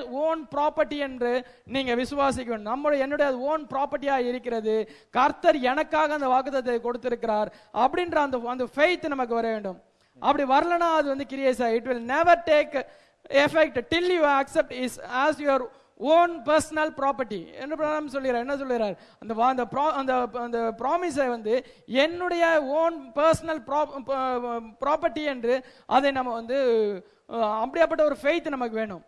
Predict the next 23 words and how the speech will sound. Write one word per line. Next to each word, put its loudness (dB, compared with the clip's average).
அது 0
கர்த்தர் 0
எனக்காக 2
சொல்லியிருக்கிறார், 0
அது 2
நிச்சயமாக 0
என் 0
வாழ்க்கையில 2
நிறைவேற்றும். 0
அந்த -2
faith 0
இருக்கும் -6
என்றால் 2
அது 4
நிச்சயமாக 2
அது -2
நிறைவேறும். 0
நீங்க -10
ஜெபத்திலே, 4
உண்மையாக 0
ஜெபத்திலே -2
அந்த -2
ப்ரா-, -2